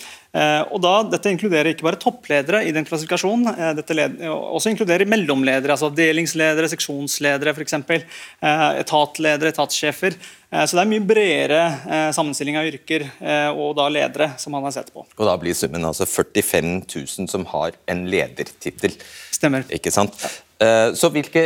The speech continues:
Speaker 2: jeg har nevnt noen, eh, yrkestitler. Hvem, hvem, hvem snakker vi om her?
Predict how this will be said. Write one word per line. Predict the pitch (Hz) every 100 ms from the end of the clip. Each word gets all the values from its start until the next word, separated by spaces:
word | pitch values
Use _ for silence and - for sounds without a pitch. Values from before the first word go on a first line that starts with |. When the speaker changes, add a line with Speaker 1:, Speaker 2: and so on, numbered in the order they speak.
| 156
Speaker 2:
jeg | 123 135
har | 127
nevnt | 165 101 120
noen, | 127 101 76 95 95
eh, | 95 95 95 87 - 92 80 117
yrkestitler. | - 98 - - 92 90 - 98 110 113
Hvem, | 120 135
hvem, | 123 147 143
hvem | 135
snakker | 156 180 - -
vi |
om | 71 73
her? | 113